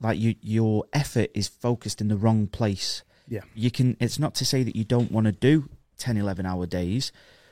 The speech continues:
Speaker 1: but it doesn't need to be focused purely on making a video. You can make your video, spend four or five hours doing it, and then obviously you, you do other things, organise other stuff, and,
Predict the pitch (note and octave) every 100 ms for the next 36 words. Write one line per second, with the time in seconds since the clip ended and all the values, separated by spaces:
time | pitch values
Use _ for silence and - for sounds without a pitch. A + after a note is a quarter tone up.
0 | _ - G#2+ - G#2+ - B2+ A#2+ - G#2+
1 | A#2+ B2 A2+ G#2+ A2 G2+ - A#2+ A#2+ G2+
2 | - - - B2+ A#2 A#2 G#2+ G#2+ A2 F2+
3 | - G2+ G2+ - G2+ - G2 G#2 G#2 G2+
4 | G2 - _ _ F#2+ A2 - A2 G2+ -
5 | - _ - B2 A#2 A2+ G2+ G#2 G2+ G2
6 | - G#2+ G#2 A2+ G#2+ G#2 G2+ G2+ G2+ G2+
7 | A2 G#2 G#2+ - - _ _ - G#2+ G#2+
8 | G2 - G#2+ G#2 F#2 A2 G#2 A2 G2+ F#2+
9 | F2+ B2 B2 G#2+ A2 G#2+ G#2 G2 F#2+ F#2
10 | - G#2 G#2 F#2+ G2+ F#2+ F#2